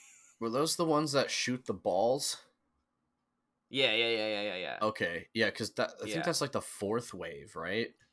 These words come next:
Speaker 2: Yeah, that's the fourth wave, 'cause it was Yo
Speaker 1: Okay.
Speaker 2: Yo Paraka as well. Uh, the third wave was the s-,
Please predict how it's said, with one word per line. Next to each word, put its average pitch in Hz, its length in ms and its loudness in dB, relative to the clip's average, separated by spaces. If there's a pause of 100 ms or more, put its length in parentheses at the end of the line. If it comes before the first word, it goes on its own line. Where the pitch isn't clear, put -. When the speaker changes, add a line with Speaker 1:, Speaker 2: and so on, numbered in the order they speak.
(160)
Speaker 2:
Yeah, 117 240 0
that's 180 220 4
the 196 100 0
fourth 165 360 2
wave, 113 300 -4
'cause 135 140 -8
it 139 40 -6
was 123 240 -6
Yo 175 240 4
Speaker 1:
Okay. - 60 -2
Speaker 2:
Yo 175 340 4
Paraka 160 640 4
as 113 120 -4
well. 120 260 0
Uh, 120 60 -4
the 131 140 -6
third 240 360 4
wave 165 400 2
was 139 260 -4
the 120 120 -4
s-, - 380 -10